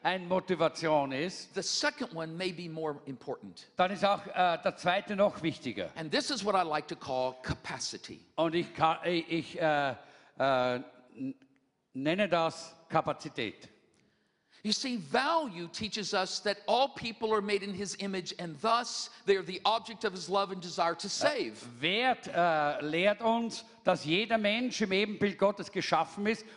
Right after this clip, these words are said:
Speaker 1: und deshalb das Ziel seiner Liebe ist.
Speaker 2: But capacity,
Speaker 1: Aber Kapazität,
Speaker 2: it teaches me
Speaker 1: das
Speaker 2: something even greater.
Speaker 1: lehrt uns etwas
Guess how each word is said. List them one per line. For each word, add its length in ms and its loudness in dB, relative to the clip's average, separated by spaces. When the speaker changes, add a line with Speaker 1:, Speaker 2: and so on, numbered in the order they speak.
Speaker 1:
und 140 -2
deshalb 360 2
das 240 0
Ziel 260 -2
seiner 220 2
Liebe 280 2
ist. 320 -6
Speaker 2:
But 160 0
capacity, 840 -4
Speaker 1:
Aber 240 4
Kapazität, 1000 0
Speaker 2:
it 160 -6
teaches 520 -2
me 320 -12
Speaker 1:
das 120 -6
Speaker 2:
something 500 -2
even 260 -4
greater. 340 0
Speaker 1:
lehrt 320 2
uns 380 -4
etwas 540 0